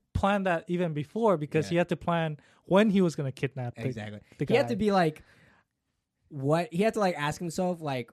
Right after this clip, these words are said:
Speaker 2: "What is the sickest way I can get revenge on this
Speaker 1: <laughs>
Speaker 2: guy?" And he had to be like, "I'm gonna wait for Odesu to be, like, happy, married with kids,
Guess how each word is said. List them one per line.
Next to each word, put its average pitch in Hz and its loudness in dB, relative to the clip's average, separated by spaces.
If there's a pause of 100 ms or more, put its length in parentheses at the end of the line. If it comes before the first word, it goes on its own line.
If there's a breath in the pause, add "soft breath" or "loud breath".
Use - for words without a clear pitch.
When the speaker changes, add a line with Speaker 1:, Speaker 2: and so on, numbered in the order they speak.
Speaker 2:
"What 131 -4
is 151 -4
the 143 -6
sickest 131 -10
way 123 -6
I 117 -6
can 113 -10
get 110 -12
revenge 107 -6
on 143 -2
this 202 2
Speaker 1:
<laughs> 175 -2
Speaker 2:
guy?" 180 -8 (260)
And 160 0
he 170 2
had 170 0
to 165 -2
be 165 -2
like, 151 -2
"I'm 165 -4
gonna 202 2
wait 139 -2 (180)
for 120 -2 (100)
Odesu 117 -4
to 110 -4
be, 110 -6
like, 101 -12 (520)
happy, 135 -2
married 127 -4
with 123 -4
kids, 117 -4